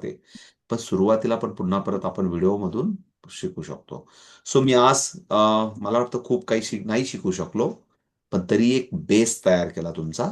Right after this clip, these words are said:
की आपण व्हिज्युअलायझेशन करू शकतो. तुम्हाला माहिती तुम्ही करू शकतात. उद्या आपल्याला थोडेसे जास्त प्रॅक्टिस करायचं आहे. मला माहिती आहे उद्या माझं आज नव्वद टक्के काम,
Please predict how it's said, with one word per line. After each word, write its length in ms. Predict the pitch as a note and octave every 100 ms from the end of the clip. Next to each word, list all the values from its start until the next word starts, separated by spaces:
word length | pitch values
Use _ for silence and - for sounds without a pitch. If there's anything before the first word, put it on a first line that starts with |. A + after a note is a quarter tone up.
| A#3 _ _ _ -
की 80 | F#2+
आपण 220 | F2 F#2+
व्हिज्युअलायझेशन 720 | E2 D#2+ F#2 F#2 F2+ F#2 G2+
करू 200 | G2+ F#2+
शकतो. 560 | F#3 - - C3 F3+ - _ _ _ _
तुम्हाला 480 | F#2+ D#2+ E2+ F#2 F#2 - _ -
माहिती 420 | F2+ F2 F2+ -
तुम्ही 240 | A#2+ G#2+ G#2
करू 280 | - F#2
शकतात. 440 | G2 F#2+ - G2 F2+ _ E2
उद्या 260 | E2+ G2+
आपल्याला 420 | - F#2 G2+ A#2+ B2 _ _ _ -
थोडेसे 220 | F2 D#2+
जास्त 340 | G2 G2+ -
प्रॅक्टिस 440 | - F#2+ - G2 -
करायचं 340 | F#2+ F#2+ A2
आहे. 100 | G2+
मला 140 | F2+
माहिती 300 | F#2 F2+ F2
आहे 80 | G#2
उद्या 160 | F#2 G2+
माझं 260 | F2+ F2+
आज 260 | F2+ F2+ F2
नव्वद 300 | E2+ G2 B2 A#2+
टक्के 260 | A2 - G#2
काम, 280 | F#2+ F2